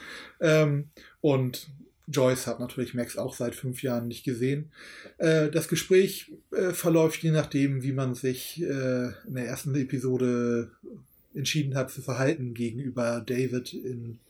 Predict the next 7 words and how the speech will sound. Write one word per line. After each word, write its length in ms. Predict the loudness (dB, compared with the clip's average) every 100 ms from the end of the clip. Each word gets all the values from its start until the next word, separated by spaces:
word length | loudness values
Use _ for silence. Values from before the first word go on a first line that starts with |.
| -6
Chloes 320 | -2 -2 -2
Zimmer. 380 | -4 -4 -4 -6 -16 -14 -14 -16 -14 0
Ähm, 480 | 2 4 4 2 0 _ -20 -20 0
mit 220 | 4 6
ein 220 | 6 4
wenig, 580 | 6 6 4 2 -4 -2
äh, 520 | 2 4 4 2 0